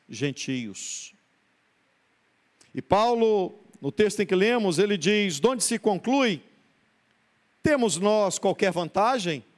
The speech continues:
Isto é, há algum tipo de vantagem dos judeus em virtude das promessas, da lei e dos patriarcas e de tudo aquilo que vieram dele até nós? Há alguma vantagem deles sobre nós, gentios?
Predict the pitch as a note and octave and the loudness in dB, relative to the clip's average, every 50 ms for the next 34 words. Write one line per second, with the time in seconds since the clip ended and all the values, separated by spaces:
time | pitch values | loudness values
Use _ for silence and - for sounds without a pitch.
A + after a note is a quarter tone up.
0 | _ - D3+ D3 - - F#3+ G3 G3 F#3+ D3+ - - - - F#3+ A#3+ D4 - G#3 | _ -12 -10 -10 -6 -2 0 2 2 2 0 -2 -6 -2 0 2 2 2 2 0
1 | B3 C4 A3+ - - C#4 C4+ C4 A#3+ G3 G3+ G#3 F3 - - G#3 A3+ B3 C4 A#3 | 0 -2 0 0 0 -2 0 0 2 2 2 2 0 0 2 2 4 4 2 2
2 | F3 G3+ F#3 D#3+ A3+ G3+ D#3 F3 D3+ C3+ F#3+ A3+ B3+ C4+ B3+ G#3+ - - - - | 0 -2 -2 -2 -2 -2 -2 -4 0 2 2 2 2 2 0 -2 -4 -6 -10 -14
3 | _ _ _ _ - F#3+ A3 G3 A3 G3+ C#3+ - - A3+ B3 C4 B3+ F3+ G3+ G3+ | _ _ _ _ -2 0 0 2 2 0 -2 0 0 2 2 2 2 2 0 0
4 | F#3 G#3 - - - G3 F3 E3 F3+ G3 A3 B3 C4 A3+ - - - F#3 D3+ C3 | 2 0 0 0 0 0 0 2 2 2 2 2 0 0 -2 0 0 0 0 0
5 | - - - _ - - - D#3+ F#3 F3 E3+ F#3+ A3 A#3+ B3+ B3+ A#3 F#3+ C#3 - | -4 -10 -14 _ -20 -6 -2 0 0 2 4 4 4 4 2 2 0 -2 -4 -6
6 | - _ _ _ _ _ _ _ _ _ _ _ _ - F3+ A3 A3+ A3+ A3 G#3+ | -14 _ _ _ _ _ _ _ _ _ _ _ _ 0 2 2 4 4 4 4
7 | G#3 G3+ F#3+ F3+ D3+ - - E3 F#3 - - A#3 A3 - G3+ F#3+ F3 G3 A3+ B3 | 4 2 2 0 -2 -4 -2 -2 -2 2 2 0 0 2 2 2 4 4 2 2
8 | A3+ - - - E3 C3 - - - - - - _ _ _ _ F#3 F3 A3 A3 | 0 -4 -4 -2 -2 -2 -2 -4 -8 -8 -10 -14 _ _ _ _ -4 -2 -2 0
9 | A3 C#4+ D#4 D4 B3 - - - C4 C#4+ C#4+ C4 G#3+ - - A#3 A3+ A3+ G#3+ F#3+ | 0 0 2 2 2 0 0 0 2 2 2 2 0 0 0 0 2 2 2 0
10 | C#3+ C#3+ F#3+ G3+ A#3 C4+ C4 A#3 G3 E3 G3+ A#3+ C4+ C4 G#3+ F#3 - - F3 E3 | 0 0 0 2 2 2 2 0 2 2 2 2 2 2 0 0 0 0 -2 0
11 | E3 G3 B3 C4+ A#3+ F#3 - - - - - _ _ _ _ _ _ - G3 A#3 | 0 0 0 0 0 -2 -4 -6 -8 -10 -14 _ _ _ _ _ _ 2 2 2
12 | C#4 C4 A3+ C4 B3 F3+ A#3 A3 - - A3+ A#3 F3 A3 G#3+ D#3+ F#3 A3 C4 C#4 | 2 2 0 0 2 2 0 0 2 0 0 2 2 0 0 2 2 2 2 0
13 | B3+ G#3+ - - - G3+ F3+ F#3 E3+ E3 F3 G#3+ B3+ G#3 D3+ E3 D#3+ - - G#3+ | -2 -4 -2 0 -2 0 0 -2 -2 0 0 0 0 -2 -4 -6 -6 -6 -4 -4
14 | A3 A#3+ A#3 A3 - - - - - | -4 -4 -6 -10 -12 -14 -16 -18 -18